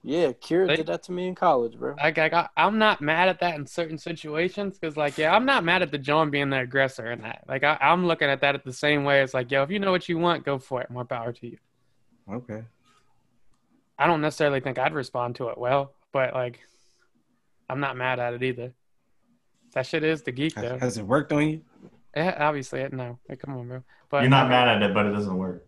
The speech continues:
Speaker 2: It doesn't work on me, but
Speaker 3: <laughs>
Speaker 2: I'm not mad at it. Like, I'm not gonna shun it.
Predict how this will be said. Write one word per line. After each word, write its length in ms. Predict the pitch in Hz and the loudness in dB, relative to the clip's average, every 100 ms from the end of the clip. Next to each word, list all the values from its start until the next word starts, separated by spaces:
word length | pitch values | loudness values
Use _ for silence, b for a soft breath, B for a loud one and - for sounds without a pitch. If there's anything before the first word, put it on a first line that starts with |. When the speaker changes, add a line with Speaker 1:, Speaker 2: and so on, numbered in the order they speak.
| - | -10
Speaker 2:
It 100 | 160 | -2
doesn't 260 | 180 185 165 | 2 4 4
work 140 | 160 | 4
on 180 | 196 139 | 4 2
me, 120 | 190 - | 2 2
but 80 | |
Speaker 3:
<laughs> 0 | |
Speaker 2:
I'm 140 | 143 147 | 0 -2
not 160 | 139 | -4
mad 260 | 127 135 139 | -2 -2 -2
at 160 | 120 120 | -4 -6
it. 40 | |
Like, 140 | 123 | -6
I'm 120 | 127 131 | -6 -8
not 120 | 127 | -8
gonna 160 | 123 123 | -10 -12
shun 260 | - 147 | -8 -6
it. 160 | 135 - | -6 -10